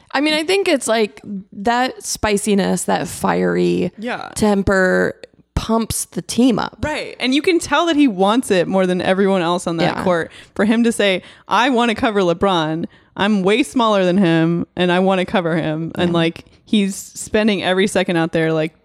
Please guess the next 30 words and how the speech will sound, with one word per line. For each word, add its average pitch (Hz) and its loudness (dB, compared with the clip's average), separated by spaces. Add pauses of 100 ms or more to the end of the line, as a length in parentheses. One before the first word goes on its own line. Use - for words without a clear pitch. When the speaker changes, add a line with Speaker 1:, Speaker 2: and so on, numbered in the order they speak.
(520)
Speaker 2:
working 202 0
as 175 2
hard 185 2
as 175 -2
possible. 226 2 (320)
I 180 0
really 202 4
respect 175 -2
that, 151 0
because 170 0
we're 190 2
at 180 2
a 180 2
point 175 0
now 156 -2
where 156 -2
people 170 -4
are 151 -4 (480)
really 254 2
slowing 214 2
down 165 2
or, 156 2
like, 147 -2
giving 165 0
up 151 -4
or, 147 -2
you 160 -4
know, 147 -4
kind 165 -6
of 165 -4